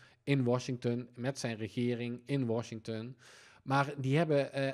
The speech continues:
eigenlijk in die Verenigde Staten maar beperkte zeggenschap. Want die, eh, zijn dus, eh, houden zich bezig met het buitenlands beleid.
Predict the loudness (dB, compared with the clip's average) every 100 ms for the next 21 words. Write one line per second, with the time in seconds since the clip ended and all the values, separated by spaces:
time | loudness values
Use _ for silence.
0 | -2 0 2 2 0 0 0 0 0 -2
1 | -2 -4 -4 -2 -2 -2 0 0 0 -2
2 | 0 0 -2 -6 -8 -6 -6 -2 -2 -2
3 | -4 -2 -2 -2 -2 -2 0 -2 -4 -8
4 | -6 -2 -2 -4 -2 0 0 -4 -8 -10
5 | -8 -4 -4 -2 -4 -4 -4 -4 -2 -4
6 | -10